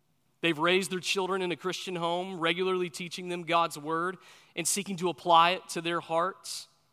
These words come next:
They regularly proclaim the gospel to them and discipline them according to God's word. When the doors of the church are open, they're present.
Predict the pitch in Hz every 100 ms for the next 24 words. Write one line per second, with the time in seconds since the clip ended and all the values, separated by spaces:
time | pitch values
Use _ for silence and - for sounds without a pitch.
0 | _ _ _ _ _ _ _ _ _ _
1 | _ - 180 175 208 208 170 147 127 151
2 | 196 185 160 135 175 190 - 170 139 135
3 | 120 113 120 117 190 - 196 190 180 175
4 | 165 - 180 180 170 147 143 143 135 143
5 | 214 202 117 117 165 156 190 190 175 180
6 | - 214 196 185 - 180 196 262 269 -
7 | _ _ _ _ _ 123 127 - - 247
8 | 240 143